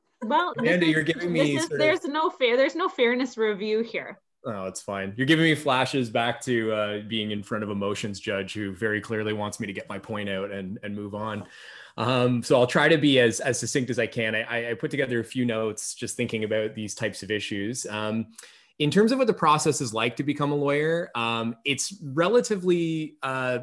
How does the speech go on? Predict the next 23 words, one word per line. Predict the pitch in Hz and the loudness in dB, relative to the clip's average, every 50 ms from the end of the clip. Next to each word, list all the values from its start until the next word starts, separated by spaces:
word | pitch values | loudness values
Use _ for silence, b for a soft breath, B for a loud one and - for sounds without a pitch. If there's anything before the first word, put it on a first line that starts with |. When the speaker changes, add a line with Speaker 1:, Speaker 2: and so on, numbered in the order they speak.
| - - | -4 -4
Speaker 2:
straightforward. | - - - 135 123 120 - - 185 196 180 139 113 107 107 120 143 180 170 147 | -4 0 2 2 2 2 0 0 2 4 4 4 4 4 2 2 0 -2 -4 -6
It's | 127 - 131 | -6 -6 -6
a | 127 | -4
ti-, | - 135 147 - | -4 -2 -2 0
it's | 120 113 - | 0 0 -2
a | 123 | -2
time-consuming | - - 131 135 139 131 - 135 123 - 127 117 113 110 | -2 0 0 0 0 0 -2 -4 -4 -2 -2 -2 -2 -2
process. | 104 117 107 104 101 - 120 117 - - | -2 -2 -2 -2 -2 -2 -2 -4 -4 -4
It | 113 - | -4 -4
takes | 113 104 - | -4 -4 -2
a | 110 | -2
lot | 110 110 | -2 -2
of | 110 101 | -2 -2
work, | 104 104 104 117 120 - - - | -2 -4 -4 -4 -4 -6 -6 -4
but | 107 107 113 | -4 -4 -2
it's, | 107 104 - - - | -4 -4 -4 -6 -8
it's | - 110 - - - | -8 -8 -8 -4 -2
relatively | 135 143 143 143 151 131 135 | -2 -2 0 -2 -2 -2 -4
straightforward. | 123 - 127 117 107 - - 95 95 92 95 104 123 127 - B B B B B B B B | -4 -2 -2 -2 -2 -4 -6 -8 -6 -4 -2 -2 -2 -2 -4 B B B B B B B B
Um, | 113 117 113 113 113 117 | 0 2 2 2 2 2
the | 123 120 | 2 2
typical | - 175 165 175 160 175 170 156 | 2 2 2 2 2 2 2 2
experience, | 147 151 - - 143 135 135 131 131 131 127 127 123 - - - - | 2 0 0 0 2 2 2 2 2 2 0 0 -2 -4 -6 -6 -8